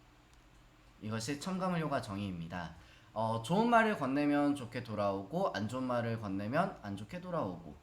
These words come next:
네, 이렇게 서로, 어, 상호 작용을 하는 그런 심리 효과인데 작용 반작용이 저는 먼저 떠올랐어요. 그리고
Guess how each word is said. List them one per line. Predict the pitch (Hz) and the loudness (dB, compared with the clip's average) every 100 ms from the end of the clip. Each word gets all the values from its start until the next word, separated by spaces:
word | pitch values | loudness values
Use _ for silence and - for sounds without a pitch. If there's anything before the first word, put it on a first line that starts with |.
| - - - - | -20 -20 -20 -8
네, | 98 85 82 - | -6 -6 -10 -8
이렇게 | 131 170 185 | -2 -2 -2
서로, | 185 220 202 214 220 - - - | -4 -2 0 0 0 -8 -20 -6
어, | 95 101 | -4 -2
상호 | 180 220 233 226 151 110 - - - - - - - | -2 0 2 2 0 -2 -8 -18 -20 -20 -20 -20 -14
작용을 | 120 120 131 131 127 | -6 -2 -2 -2 -2
하는 | 180 135 87 82 - | -2 -2 -4 -8 -16
그런 | - 123 127 131 127 123 120 113 104 90 85 - - - - - | -6 4 6 6 4 2 2 2 0 -4 -8 -14 -20 -20 -20 -18
심리 | - 175 170 | -8 -2 2
효과인데 | 170 180 143 98 131 113 82 - - - | 2 4 4 4 2 2 0 -10 -20 -20
작용 | - 139 160 240 214 | 0 2 4 2 2
반작용이 | 131 123 147 147 131 | 2 2 2 2 0
저는 | 107 101 98 | -2 -2 -2
먼저 | 90 87 92 | -4 -6 -4
떠올랐어요. | 135 170 127 - 90 85 110 98 - - | -2 0 -2 -4 -6 -4 -2 -4 -8 -10
그리고 | 95 98 135 107 - | -8 -6 -4 -4 -6